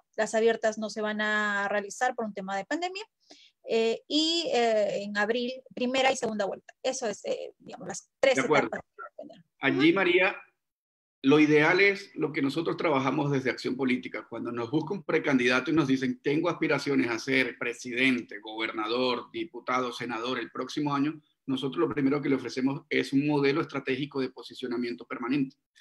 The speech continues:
Speaker 2: Cuando hablamos de un modelo estratégico de posicionamiento per-, permanente,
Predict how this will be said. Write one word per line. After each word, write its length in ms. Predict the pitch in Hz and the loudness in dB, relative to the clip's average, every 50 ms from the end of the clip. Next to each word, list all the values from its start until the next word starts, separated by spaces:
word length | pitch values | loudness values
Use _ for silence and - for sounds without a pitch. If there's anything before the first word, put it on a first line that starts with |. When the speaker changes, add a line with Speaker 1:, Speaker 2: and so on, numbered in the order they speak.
| - - - _ _ | -20 -20 -20 _ _
Speaker 2:
Cuando 220 | - 113 113 113 | -10 -8 -6 -4
hablamos 340 | 113 117 135 156 196 196 185 | -2 -2 -2 -2 -2 -2 -2
de 60 | 190 | -2
un 60 | 190 | 0
modelo 260 | 190 180 180 175 170 | 2 2 2 4 2
estratégico 540 | 175 170 165 143 - 143 127 143 151 151 160 | 2 0 -2 -4 -4 -4 -4 -4 -2 -2 -2
de 60 | 143 | -2
posicionamiento 600 | 143 131 127 - - 120 117 123 123 123 120 - 131 - | -2 -4 -10 -12 -12 -12 -10 -8 -8 -8 -8 -8 -8 -4
per-, 260 | 151 147 131 131 131 - | -2 -2 0 -2 -4 -6
permanente, 580 | - 123 117 117 117 120 120 123 123 - 147 - | -10 -8 -6 -6 -4 -4 -6 -8 -10 -14 -18 -20